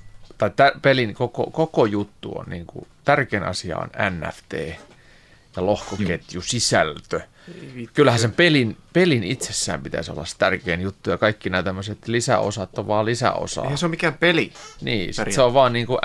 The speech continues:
Speaker 1: N F T-alusta.
Speaker 2: Rahankeruumasiina,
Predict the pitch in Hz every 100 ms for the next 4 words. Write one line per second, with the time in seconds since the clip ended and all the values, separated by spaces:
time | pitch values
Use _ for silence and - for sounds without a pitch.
0 | 131 117 92 - 95 87 80 - - -
1 | - - - 110 107 90 - - - -
2 | - - - - - - - - - -
3 | - - - 110 127 - - 76 - -
4 | - - - - - 98 - -